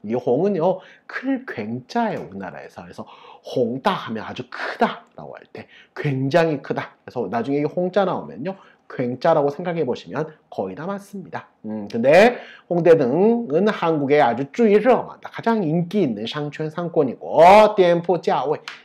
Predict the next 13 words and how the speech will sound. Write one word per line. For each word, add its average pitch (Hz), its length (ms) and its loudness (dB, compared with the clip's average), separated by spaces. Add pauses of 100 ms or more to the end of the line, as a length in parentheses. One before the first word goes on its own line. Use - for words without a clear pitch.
이 104 320 -8 (380)
점포 165 540 4
가격만 170 600 0
해도, 101 240 -4
임대료만 107 540 -6
해도 117 140 -12
普遍很高, 120 1000 -8 (220)
대부분 101 360 -8
상당히 226 580 -8
비싼 - 380 -8
편인데, 214 680 2 (120)
但近两年, 185 1120 4 (120)
마라탕, 165 580 2